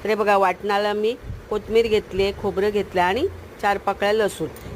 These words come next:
एक हा कांदा घेतला, तेलावर मस्त परतवला आणि हे वाटण आपण त्याच्यात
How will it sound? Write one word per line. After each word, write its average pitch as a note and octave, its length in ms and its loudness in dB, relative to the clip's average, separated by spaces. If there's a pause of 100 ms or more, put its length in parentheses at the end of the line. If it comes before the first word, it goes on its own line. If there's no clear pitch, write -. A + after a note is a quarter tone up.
(100)
एक A3+ 220 4
हा A#3+ 140 0
कांदा A3 420 0
घेतला, F#3+ 340 -2
तेलावर G3 400 0
मस्त G3+ 280 -4
परतवला G3 640 2 (340)
आणि F#3 200 2
हे G#3 80 4
वाटण G3+ 400 2
आपण G3+ 260 0
त्याच्यात G3+ 360 0